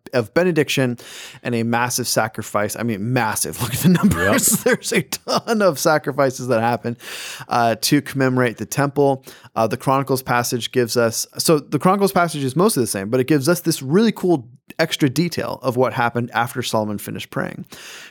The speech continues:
Speaker 1: And it says, "As soon as Solomon finished his prayer, fire came down from heaven and consumed the burnt offering and the sacrifices, and the glory of the Lord filled the temple." So again, this happens.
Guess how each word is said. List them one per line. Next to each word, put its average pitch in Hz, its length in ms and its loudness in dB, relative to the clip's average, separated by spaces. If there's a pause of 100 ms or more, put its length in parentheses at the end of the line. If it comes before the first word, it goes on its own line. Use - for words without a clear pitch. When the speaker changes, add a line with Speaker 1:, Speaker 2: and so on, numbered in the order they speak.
Speaker 1:
And 123 120 -2
it 110 80 0
says, 117 340 0
"As 127 160 0
soon 196 240 2
as 220 100 0
Solomon 175 320 2
finished 156 300 -2
his 175 120 0
prayer, 98 240 -2
fire 175 520 2
came 165 280 0
down 127 240 2
from 123 180 -4
heaven 117 300 -2
and 104 140 -10
consumed 139 600 0
the 135 120 2
burnt 131 300 0
offering 107 520 0
and 110 140 -2
the 110 60 -2
sacrifices, 101 800 -4
and 95 140 -6
the 92 80 -4
glory 127 480 2
of 120 80 0
the 120 80 -2
Lord 113 300 2
filled 113 360 0
the 110 80 -6
temple." - 320 -10
So 110 120 -2
again, 107 360 2
this 92 140 -6
happens. - 440 -6